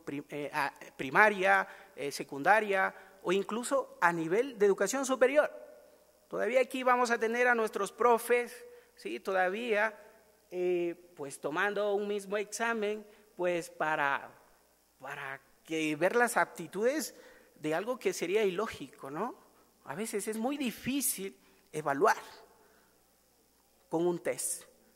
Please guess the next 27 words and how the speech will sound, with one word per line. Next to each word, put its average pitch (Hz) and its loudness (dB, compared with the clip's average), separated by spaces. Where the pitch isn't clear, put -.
Hay 175 -2
que - 0
evaluar 214 6
de 143 -2
otras 147 -4
formas, - -18
¿sí? - -16
Entonces, 254 -6
esto, 277 4
si - -4
tenemos 208 4
personas 208 4
ya 233 6
formadas 214 6
que - -4
evalúan 196 4
de 220 -4
esta 220 -4
manera 226 0
y 196 -2
si 196 -2
no 208 2
cambiamos 226 4
de 165 -2
actitud, 233 -6
¿sí? - -16
Nosotros 226 -2